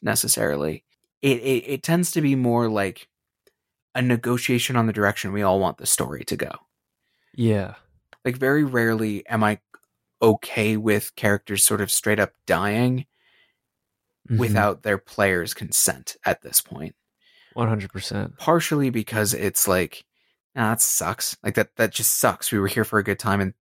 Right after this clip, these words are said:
Speaker 1: just random dice, and now you're dead." And also partially because I'm like, "Random death is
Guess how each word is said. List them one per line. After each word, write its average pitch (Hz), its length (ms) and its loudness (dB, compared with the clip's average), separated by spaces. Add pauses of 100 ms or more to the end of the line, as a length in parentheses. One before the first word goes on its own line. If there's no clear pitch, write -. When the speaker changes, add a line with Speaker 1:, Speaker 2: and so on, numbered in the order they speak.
(120)
Speaker 1:
just - 240 0 (320)
random 101 460 0
dice, 98 460 0 (100)
and 101 180 -4
now 101 140 0
you're 92 260 -2
dead." 90 300 0 (640)
And 127 140 0
also 135 280 2
partially 110 380 0
because 107 200 0
I'm 104 120 2
like, 101 280 0 (760)
"Random 165 420 2
death 123 300 0
is 110 300 -2